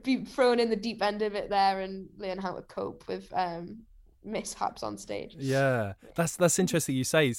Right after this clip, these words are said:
Speaker 2: 'cause s-, s-, sometimes sort of the best moments come from, from things happening like that. And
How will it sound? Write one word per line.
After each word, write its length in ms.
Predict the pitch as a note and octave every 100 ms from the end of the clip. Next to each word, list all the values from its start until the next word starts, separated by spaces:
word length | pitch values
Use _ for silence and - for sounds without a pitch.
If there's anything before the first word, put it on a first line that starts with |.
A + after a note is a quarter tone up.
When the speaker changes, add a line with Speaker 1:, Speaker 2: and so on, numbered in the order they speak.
| -
Speaker 2:
'cause 220 | D3+ -
s-, 240 | - C3
s-, 100 | -
sometimes 400 | - D3 C3 B2
sort 140 | C3 B2
of 40 |
the 60 | A#2
best 320 | B2 A2+ -
moments 340 | B2 A#2+ G#2+
come 320 | - B2 B2 A2+
from, 280 | - A2
from 220 | - B2+ G#2+
things 320 | C#3 B2 A2
happening 320 | C3 - A2
like 180 | B2+ C3
that. 180 | G#2 G#2
And 160 | A#2